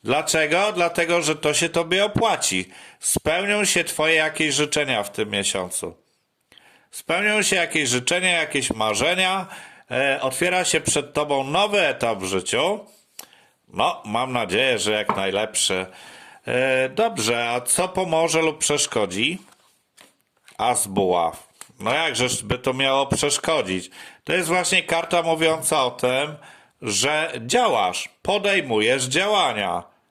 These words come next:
robisz coś, otwiera się przed tobą nowa możliwość. No. Co będzie podstawą tego miesiąca? Karta słoneczka.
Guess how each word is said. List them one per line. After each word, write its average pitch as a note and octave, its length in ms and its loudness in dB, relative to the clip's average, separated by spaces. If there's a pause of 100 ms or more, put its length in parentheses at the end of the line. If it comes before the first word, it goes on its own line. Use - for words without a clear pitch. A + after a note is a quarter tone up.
(380)
robisz B2+ 560 0
coś, F#2 360 0
otwiera C#3+ 420 0
się D#3 140 0
przed D3+ 280 -2
tobą D#3 300 0
nowa D#3+ 320 0
możliwość. D3+ 840 0 (1080)
No. A#2+ 500 -2 (2500)
Co F3+ 220 0
będzie G3 320 2
podstawą D#3 880 2 (440)
tego C3+ 300 0
miesiąca? C#3 920 0 (1120)
Karta A#2+ 380 -2
słoneczka. G#2+ 880 -2